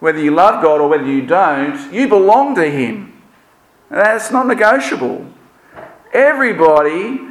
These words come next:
completely and utterly belongs to God.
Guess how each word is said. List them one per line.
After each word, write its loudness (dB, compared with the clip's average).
completely 0
and 0
utterly 0
belongs 2
to -6
God. 0